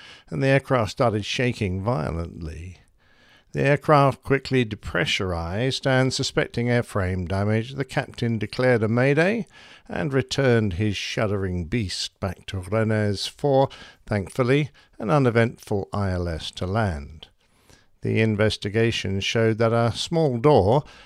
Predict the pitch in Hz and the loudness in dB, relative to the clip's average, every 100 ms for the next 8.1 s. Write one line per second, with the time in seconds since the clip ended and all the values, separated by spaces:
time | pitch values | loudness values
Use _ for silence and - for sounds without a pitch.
0 | _ - 110 - 147 123 123 107 113 113 | _ -4 -4 0 4 4 4 2 0 0
1 | 107 107 110 - - 98 101 87 98 - | -2 -2 -4 -4 -4 -4 -2 -2 -2 -4
2 | 104 - - 95 92 139 - - - 120 | -6 -6 -4 -2 0 -2 -4 -14 -4 -2
3 | 117 117 101 - - - - - 117 101 | 0 2 0 -2 -4 -6 -10 -4 -4 -4
4 | - 107 107 151 80 92 139 156 - - | -6 -2 0 0 -2 -2 -2 -4 -8 -20
5 | - - 110 - 180 143 120 113 110 117 | -8 -4 -2 2 4 4 2 0 2 2
6 | 110 170 160 107 101 - 135 123 104 98 | 4 2 4 0 -2 -4 -2 0 0 -4
7 | - 151 151 98 87 85 - 92 90 123 | -6 -2 -2 -2 -4 -4 -4 -2 -2 -2